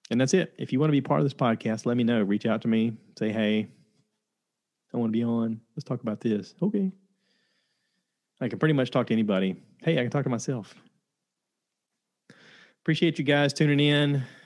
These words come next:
every week. Um, if this is your first time listening, I got a lot of episodes. This is number two hundred seventy-nine, and we're gonna be approaching New Year's this week. So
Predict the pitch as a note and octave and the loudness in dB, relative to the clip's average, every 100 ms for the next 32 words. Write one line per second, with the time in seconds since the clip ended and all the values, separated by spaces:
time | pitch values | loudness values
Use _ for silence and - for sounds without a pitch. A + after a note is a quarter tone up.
0 | _ _ - A#2+ C3 C3+ C#3 C#3 - - | _ _ -10 -6 -4 0 -2 -2 -10 -20
1 | _ - - G#2+ A2 A2 A2 A2 A2 G#2+ | _ -20 -16 -10 -6 -4 -4 -2 -4 -6
2 | _ _ _ _ _ - B2+ A2+ A2 A2 | _ _ _ _ _ -8 -6 -4 -4 -2
3 | A#2 A2+ B2+ A2 B2 C3+ C#3 C3+ C3 _ | 0 -2 -2 0 -2 -2 -4 -4 -6 _
4 | - _ _ _ - G2 F#2 F2+ F2 G#2 | -20 _ _ _ -14 -8 -6 -4 -2 2
5 | A#2+ A2 - A2+ F2+ E2+ - - _ _ | 2 0 -2 -4 -4 -6 -10 -20 _ _
6 | _ _ _ - F#2+ G2+ G#2 A2+ G#2+ - | _ _ _ -8 -6 -2 0 2 0 0
7 | C3+ A2+ G#2+ F#2 B2 A2 G#2+ G#2 G#2 G2+ | 0 2 -2 -4 -2 0 0 0 -2 -2
8 | G#2+ B2 B2 _ _ _ _ _ _ _ | -2 -4 -6 _ _ _ _ _ _ _
9 | _ - G2 G2 F#2+ F#2+ G2 G#2 G#2 - | _ -8 -4 -4 -4 -2 0 0 0 -4
10 | _ - A#2+ C#3+ C#3 C#3 D3+ C#3 D3 C#3+ | _ -8 -2 0 2 2 2 0 0 0
11 | C#3 D3+ C#3 A#2+ A#2+ - - _ _ - | 2 2 2 2 0 -4 -18 _ _ -4
12 | G#2+ A2 D3+ D3 A#2 - _ _ _ _ | -4 0 0 0 0 -12 _ _ _ _
13 | - G2+ G2+ G2 F#2 | -8 -6 -4 -6 -8